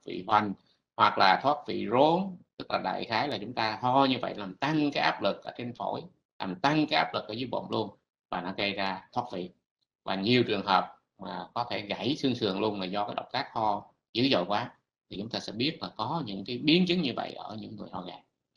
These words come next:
Nhưng mà cái điều đặc biệt hiện nay chúng ta trong cái đại dịch covid này, chúng ta, ờ, quan tâm tới một cái đặc tính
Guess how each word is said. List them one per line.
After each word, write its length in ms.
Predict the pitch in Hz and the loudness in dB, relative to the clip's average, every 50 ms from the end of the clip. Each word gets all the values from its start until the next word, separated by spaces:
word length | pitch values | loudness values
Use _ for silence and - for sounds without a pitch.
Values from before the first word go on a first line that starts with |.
| _ _ _ _ _ _ _ _ | _ _ _ _ _ _ _ _
Nhưng 140 | - 165 165 | 0 4 4
mà 60 | 143 127 - | 6 6 6
cái 60 | 160 | 6
điều 160 | 143 127 123 | 6 6 6
đặc 240 | 120 117 120 117 - | 6 6 4 4 4
biệt 260 | 120 113 110 - - | 4 4 4 4 2
hiện 200 | - 101 101 120 | -2 -2 2 4
nay 180 | 131 131 131 123 | 4 4 2 2
chúng 140 | 147 147 156 | -2 -6 -2
ta 240 | - 131 127 120 120 - | 0 0 2 2 0 0
trong 160 | 127 120 117 | -4 -4 -4
cái 160 | - 131 135 | -4 -6 -4
đại 240 | 123 120 127 87 101 | -4 -4 -2 -2 -2
dịch 180 | 95 101 - - | -2 -4 -6 -4
covid 220 | - 123 123 156 - | -6 -4 -4 -4 -6
này, 120 | 127 104 | -6 -8
chúng 160 | 90 107 - | -8 -10 -8
ta, 260 | - 123 117 113 113 117 - _ _ _ _ _ _ | -4 -4 -4 -4 -6 -8 -14 _ _ _ _ _ _
ờ, 340 | - 104 98 95 92 92 92 92 90 90 90 92 92 | -10 -8 -8 -6 -6 -6 -6 -6 -8 -8 -12 -10 -6
quan 300 | 117 127 135 147 139 139 | -4 -4 -2 -2 0 2
tâm 200 | 143 131 135 131 | 2 2 2 2
tới 180 | 127 139 143 160 165 160 | 0 0 0 0 -2 -2
một 280 | - 101 98 - - - | -2 -2 -2 -2 -4 -6
cái 200 | - - 139 143 - | -6 -4 -4 0 2
đặc 220 | - 95 - - - | 2 2 2 0 2
tính 300 | - 147 156 185 214 214 | 2 4 4 4 0 -2